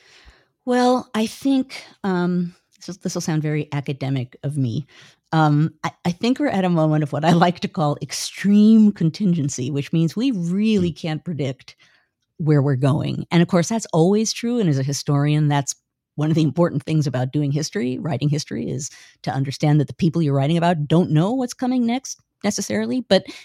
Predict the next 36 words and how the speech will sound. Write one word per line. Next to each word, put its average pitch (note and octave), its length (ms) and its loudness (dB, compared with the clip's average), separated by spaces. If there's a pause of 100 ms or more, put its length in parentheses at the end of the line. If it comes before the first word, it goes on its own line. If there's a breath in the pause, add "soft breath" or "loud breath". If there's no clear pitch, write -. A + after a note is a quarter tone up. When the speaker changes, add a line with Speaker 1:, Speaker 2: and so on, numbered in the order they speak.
(140 loud breath)
Speaker 1:
at G3 160 0
this F4+ 200 0
given A#3 300 0
moment, G#3 380 2 (840)
there's A#3+ 220 6
a C3+ 60 2
lot F3+ 400 0
of F3+ 60 4
ways E3+ 360 4
in C#3 100 2
which C#3+ 180 -4
we D3+ 80 -2
could C#3+ 180 -2
move D3 400 6
as C3+ 140 0
a C3 60 0
nation D3 500 0 (560 loud breath)
that F3+ 100 4
are E3 40 2
gonna F#3+ 180 4
be F3 120 4
pretty C#3+ 460 0 (160)
extreme. B2+ 600 -2 (560 soft breath)
And E3+ 140 2
for D4 200 2
that C4+ 180 2
very F#3+ 240 2
reason, E3+ 420 2
I D#3 100 0
think F3 320 -2
it's - 160 -6
hard F#3+ 520 -2
to A3+ 100 2
rule G3 280 2
things G3+ 380 -4 (180)
out. - 420 -6